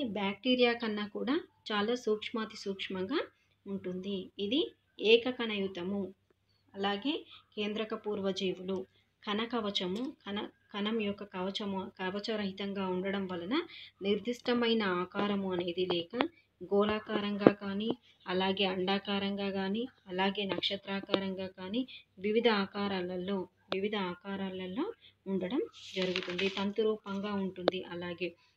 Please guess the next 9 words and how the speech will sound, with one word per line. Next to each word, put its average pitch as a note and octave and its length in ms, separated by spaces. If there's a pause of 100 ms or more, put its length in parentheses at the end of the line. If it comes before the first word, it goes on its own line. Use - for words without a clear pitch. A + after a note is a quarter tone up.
(140)
నెక్స్ట్ G#3+ 280
వచ్చేసి A3+ 400
ఇది B3 180 (380)
లైపోప్రోటీన్‌తో A3 1000
నిర్మితమై, F#3+ 640 (340)
లైపోప్రోటీన్‌తో G3 1300 (420)
నిర్మితమై G3 600 (380)
త్రిత్వచయుతంగా A3+ 1200
ఉండే F#3 460